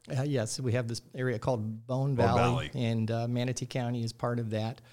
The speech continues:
Speaker 1: Um, and the reason we have phosphate mining in Florida is because that's where the phosphate is. Um, phosphate is rare. Um, it's much rarer,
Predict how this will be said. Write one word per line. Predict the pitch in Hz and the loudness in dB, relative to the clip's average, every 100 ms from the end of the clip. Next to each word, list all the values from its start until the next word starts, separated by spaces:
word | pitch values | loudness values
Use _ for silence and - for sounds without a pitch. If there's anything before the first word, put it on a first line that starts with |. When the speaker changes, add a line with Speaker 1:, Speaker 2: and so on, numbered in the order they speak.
| - _ - | -20 _ -8
Speaker 1:
Um, | 110 117 117 | -4 -2 0
and | 127 | 0
the | 120 | 2
reason | 139 127 135 | 2 2 0
we | 131 | 0
have | 120 123 117 - | 0 0 -4 -4
phosphate | 120 - 127 143 | -4 -4 -4 -4
mining | 123 120 120 113 | -2 -2 -2 -4
in | 127 117 | -4 -6
Florida | - 123 120 123 | -4 -2 0 -2
is | 135 113 | -2 -6
because | 123 - 120 110 | -6 -4 -4 -4
that's | 110 - | -6 -4
where | 123 | -6
the | 113 | -6
phosphate | - 117 - 120 113 | -4 -6 -4 -6 -2
is. | 143 131 190 - - - _ _ - | -2 -2 -4 -8 -10 -20 _ _ -10
Um, | 117 120 113 - - | -6 -4 -6 -8 -20
phosphate | - 139 139 151 147 | -4 -2 0 -2 -2
is | 185 147 135 | 0 -2 -2
rare. | 131 104 - - _ _ _ 117 | -2 -4 -6 -14 _ _ _ -6
Um, | 113 110 123 | -2 -2 -4
it's | 123 113 - 143 | -6 -6 -8 -6
much | 127 135 - | -4 -4 -2
rarer, | 131 127 131 | 0 0 0